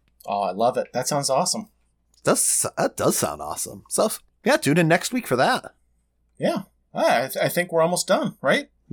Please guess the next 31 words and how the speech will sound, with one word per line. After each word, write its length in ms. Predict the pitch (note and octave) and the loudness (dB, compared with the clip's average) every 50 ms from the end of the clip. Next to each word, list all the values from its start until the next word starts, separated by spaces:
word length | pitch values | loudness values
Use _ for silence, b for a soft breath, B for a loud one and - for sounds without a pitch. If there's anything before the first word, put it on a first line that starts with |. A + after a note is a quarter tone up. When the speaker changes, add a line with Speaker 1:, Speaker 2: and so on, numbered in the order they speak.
| B2+ - _ | -14 -12 _
Speaker 2:
Yeah. 380 | - G#3+ G#3+ - D#4+ F4 G#3+ - - _ _ _ _ _ _ _ _ - | -4 0 0 2 2 0 -2 -6 -10 _ _ _ _ _ _ _ _ -2
Speaker 1:
All 120 | D3+ G#3+ D#4+ E4 | -2 0 0 0
right. 120 | D4+ - - B B B B B B B B | -2 -6 -8 B B B B B B B B
Um, 400 | - D#3+ D3+ D3+ D3 C#3+ C#3+ C#3+ | -2 0 2 2 2 0 -2 -2
so 160 | - - E3+ | -2 2 2
you 220 | D#3 D3 D#3 E3+ G3 | 2 2 2 0 0
can 160 | G#3 A3+ G#3 | 0 0 0
find 380 | G3 - G3+ G3 G#3 B3 B3 G3+ | 2 2 2 2 4 2 4 4
the 160 | G3 F#3 E3+ - | 4 4 4 2
Filthy 300 | - F#3 F3+ D#3+ E3+ F3 | 2 0 0 0 0 0
Neck 280 | F3 F3 E3+ - - - | 2 0 0 0 -2 -2
Deckers 320 | F3+ E3+ E3 D#3+ D3 - | -2 0 0 0 -2 -2
podcast 640 | - - E3 F3+ G3+ G3+ - - C3+ C3 C3 - - | 0 0 2 2 2 0 -2 -2 0 0 0 0 -2
on 140 | C#3 B2+ - _ | -4 -4 -6 _
all 480 | - D3+ D#3 D#3+ D#3 D#3 C#3+ C3+ C#3 C3+ | -4 -2 0 4 4 4 4 4 2 2
different 380 | C3 D3 C#3+ - B2 A2+ - | 0 0 0 0 -4 -6 -4
social 460 | - - - - - D3 C3+ - D3 B2+ | -2 0 2 4 4 2 2 0 -2 -4
media. 420 | B2 A#2 A2+ G#2 G#2 F#2 F#2+ - B B B B B B | -2 -2 -2 0 0 -2 -2 -4 B B B B B B
We 120 | - - C3 | -2 0 4
got 180 | D#3+ D#3+ D3 D3+ | 4 4 4 2
Twitter. 400 | - - C#3+ B2 G#2 F#2+ F2+ F#2+ | -2 -4 -4 -2 -2 -2 -4 -2
We're 240 | C3+ F3+ G3+ G3 F3 | 0 2 2 4 4
on 140 | D#3+ D3 C#3 | 2 0 0
Facebook. 540 | - - C3 A#2 A2+ A2 - - B2+ A2+ A2+ | 0 2 2 2 2 0 0 -2 -2 -4 -2
We're 240 | E3+ G3 G3+ F#3+ F3 | -2 0 2 2 2
on 120 | E3 D3 C3+ | 2 2 2
Instagram. 720 | B2+ B2 A#2 - - - A#2+ G2 A#2 A2+ G#2+ G#2 G2+ G2 b b b b b b b b b _ _ | 0 0 0 -2 -2 -2 -2 -2 -2 -2 -2 -4 -6 -10 b b b b b b b b b _ _
Um, 400 | - B2+ A#2+ A2+ A2 A2+ A2 - - - | -4 -2 0 0 0 0 -2 -4 -6 -2
pretty 200 | - C4+ C#4 C4+ | 0 0 2 2
much 220 | A#3+ A#3 G#3 - G3+ | 2 2 2 2 2
anywhere 540 | G3 F#3+ F#3 F3 E3+ D#3+ D#3 D3+ D3+ D3 | 2 2 2 2 4 6 6 6 4 2